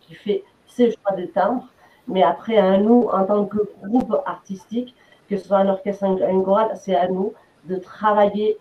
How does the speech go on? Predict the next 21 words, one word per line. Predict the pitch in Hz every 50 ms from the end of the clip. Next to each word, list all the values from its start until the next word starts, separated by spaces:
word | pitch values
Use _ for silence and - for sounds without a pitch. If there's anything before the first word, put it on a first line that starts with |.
| _ -
les | 208 196 190 190
plans | 190 - 233 233 254 294 294
sonores | - - 262 254 254 240 233 233 262 - - _ - - _ - _ _ _ _ _
pour | - 196 -
qu'il | - - 202 190
n'y | 185 214 208
ait | 202
pas, | 202 - 233 233 226 - 202
enfin, | - - 196 196 208 - - _ _ _ _ _ -
que | 208
le | 202 196 220 214 208 208 208 208 - - -
tout, | - 247 262 294
le | 247 233
mixage | 208 233 247 247 - - - 247 233 - - - 285 285 254 - _ _ _ _ _ 180 -
donne | 214 214 226 233 233 - - - - _ _
quelque | 240 240 240 -
chose | - - - 240 233 247 240 208 196
de, | 202 214 202 196 - - - _ _ _ _ _ _ _ _ _ _ _ _ _ _ _ _ _ _
de | 190 196
beau, | 190 165 156 147 - 185 185 190 480 480 - - - _ _ _ _ _ _ _ _ - - -
d'harmonieux, | 190 214 226 202 196 196 220 233 220 220 214 202 190 - -